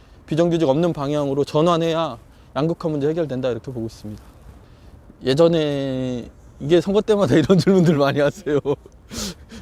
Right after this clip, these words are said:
이제 제가 우공이산 이런 말씀 드렸었거든요. 근데 이제 하나를 더 붙였어요. 거기다 함께 살자 이렇게 말씀드리는데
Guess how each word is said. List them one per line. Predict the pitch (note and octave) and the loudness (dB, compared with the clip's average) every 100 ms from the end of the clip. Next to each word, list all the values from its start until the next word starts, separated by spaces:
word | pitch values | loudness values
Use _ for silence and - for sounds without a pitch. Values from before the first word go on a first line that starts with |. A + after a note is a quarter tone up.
| - B2+ | -14 -10
이제 | C3 | -8
제가 | C3+ B2 | -6 -4
우공이산 | B2 D#3 G3 F3+ E3 D3 | 0 2 4 2 0 -6
이런 | C3+ C#3 | -4 -4
말씀 | B2 C3 C3 | -6 -8 -8
드렸었거든요. | A#2 A2+ A#2 - A2 A2 B2 C#3 B2+ B2+ | -6 -6 -8 -8 -10 -8 -10 -10 -14 -14
근데 | B2 B2 A#2+ A#2 | -12 -10 -10 -10
이제 | A#2 B2 - | -6 -6 -2
하나를 | A3 A#3+ A3 | 2 4 4
더 | - C#3+ | 2 -2
붙였어요. | - - C3 A#2+ C#3+ | -2 -8 -6 -6 -6
거기다 | B2 A2 A2+ A#2 - - - | -6 -8 -12 -16 -20 -20 -8
함께 | G3+ A3 A3+ | -4 2 2
살자 | G#3 E3+ D3 B2+ | 2 -2 -2 -6
이렇게 | A2+ - - A2 - A#2 | -8 -10 -10 -10 -12 -10
말씀드리는데 | A2+ A#2 B2+ A#2+ A2 A2 A2+ C3 | -8 -6 -8 -6 -6 -6 -8 -8